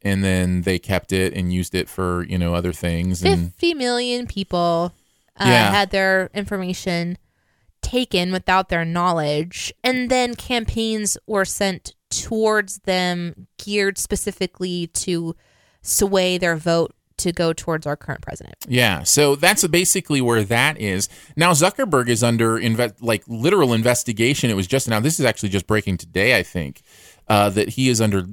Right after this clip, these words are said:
Speaker 1: actual investigation. Um, so there's
Speaker 2: Is that
Speaker 1: a
Speaker 2: the
Speaker 1: lot
Speaker 2: F D A?
Speaker 1: Uh,
Speaker 2: What
Speaker 1: the
Speaker 2: was it?
Speaker 1: F T C.
Speaker 2: F T C, thank
Speaker 1: The
Speaker 2: you.
Speaker 1: Trade Commission, yeah, the
Speaker 2: Yeah, yeah.
Speaker 1: Federal Trade Commission.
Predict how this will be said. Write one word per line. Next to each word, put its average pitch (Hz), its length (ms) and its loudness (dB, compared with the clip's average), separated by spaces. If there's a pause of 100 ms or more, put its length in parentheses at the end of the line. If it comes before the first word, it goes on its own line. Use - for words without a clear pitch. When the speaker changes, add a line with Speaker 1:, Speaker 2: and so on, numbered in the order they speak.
(140)
Speaker 1:
actual 120 600 2
investigation. 104 1120 0 (480)
Um, 120 480 2
so 151 220 4
there's 165 140 2
Speaker 2:
Is - 20 0
that 233 80 8
Speaker 1:
a - 40 2
Speaker 2:
the 220 60 4
Speaker 1:
lot 214 120 6
Speaker 2:
F - 160 -6
D 208 220 -6
A? 233 260 -8 (340)
Speaker 1:
Uh, 139 280 4
Speaker 2:
What - 80 2
Speaker 1:
the 139 40 6
Speaker 2:
was 135 120 2
it? 139 40 0
Speaker 1:
F - 40 2
T 123 60 2
C. 101 240 0
Speaker 2:
F - 180 -2
T 190 140 -10
C, 151 140 -12
thank 151 140 -6
Speaker 1:
The 151 60 2
Speaker 2:
you. - 60 0
Speaker 1:
Trade 110 240 0
Commission, 92 300 -4
yeah, 90 120 -2
the 90 60 -4
Speaker 2:
Yeah, 165 60 -2
yeah. 135 60 -2
Speaker 1:
Federal 95 140 -6
Trade 90 200 -6
Commission. 92 380 -8